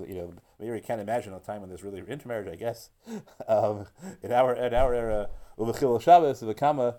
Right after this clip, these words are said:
Uvekama D'Rabbanan, arrives at eight thirty in the shul, if you want. Um, um, V'ata begalut Bavel. But now, and he dates it, right? He says, now the Anshe Knesset Agdola,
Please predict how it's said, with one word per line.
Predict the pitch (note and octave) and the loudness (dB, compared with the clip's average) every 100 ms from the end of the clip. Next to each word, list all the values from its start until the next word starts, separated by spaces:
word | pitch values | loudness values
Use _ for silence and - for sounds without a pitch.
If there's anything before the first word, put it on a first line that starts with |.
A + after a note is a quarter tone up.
| _ _ _ G2+ | _ _ _ -18
Uvekama | A2+ C#3 A#2+ | -6 -6 -4
D'Rabbanan, | A2 G#2 - _ _ _ _ _ C3 | -6 -8 -16 _ _ _ _ _ -8
arrives | C#3+ C#3 | -6 -6
at | |
eight | B2+ A#2+ | -12 -14
thirty | B2+ A2+ | -12 -12
in | G#2 | -12
the | F#2+ | -14
shul, | - G2 D#2+ | -14 -12 -14
if | _ | _
you | F2 | -20
want. | - _ - E2+ E2+ E2+ E2 _ _ _ _ _ _ _ _ _ _ | -20 _ -20 -16 -16 -18 -20 _ _ _ _ _ _ _ _ _ _
Um, | F2+ | -10
um, | F#2 F#2+ F#2 F2+ F#2 - _ _ _ _ | -6 -4 -4 -8 -16 -20 _ _ _ _
V'ata | A#2+ B2+ G3+ A#3 | -4 4 6 6
begalut | F3 D3 G#3 E3+ | 4 0 0 0
Bavel. | B2+ F2 C2+ C#2 | -2 -2 -8 -8
But | G#2+ | -2
now, | D3+ A3+ A3+ | 4 6 6
and | F#3 | 2
he | D#3 | -2
dates | F3+ - - | -2 -2 -8
it, | - | -14
right? | G#2+ | -12
He | A#2 | -10
says, | B2+ B2+ | -10 -2
now | F#3+ | 0
the | E3 | 2
Anshe | G3 G3+ | 0 -2
Knesset | F#3 F3 D3 | -2 -4 0
Agdola, | C#3+ C#3+ C3+ | 2 4 2